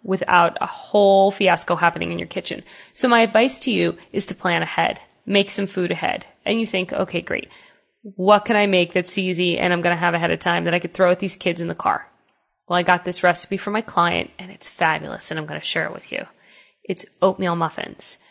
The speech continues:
Now, there is no exact ingredient, we'll just say measurements. We kinda just throw things together, which <laughs> even makes it better because now you're not worried about, "Oh no, I don't have enough of this or enough of that."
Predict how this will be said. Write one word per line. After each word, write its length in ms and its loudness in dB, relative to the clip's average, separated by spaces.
Now, 380 -2
there 100 0
is 260 -2
no 120 0
exact 720 0
ingredient, 680 -2
we'll 160 0
just 240 -6
say 200 2
measurements. 600 -2
We 100 -4
kinda 320 -2
just 220 -4
throw 240 2
things 300 -2
together, 500 2
which 320 -2
<laughs> 60 4
even 240 2
makes 260 -2
it 220 -2
better 340 4
because 420 6
now 220 8
you're 160 4
not 120 4
worried 200 4
about, 420 6
"Oh 480 8
no, 180 0
I 80 2
don't 180 2
have 200 2
enough 240 0
of 60 -2
this 280 4
or 60 6
enough 220 2
of 60 0
that." 260 0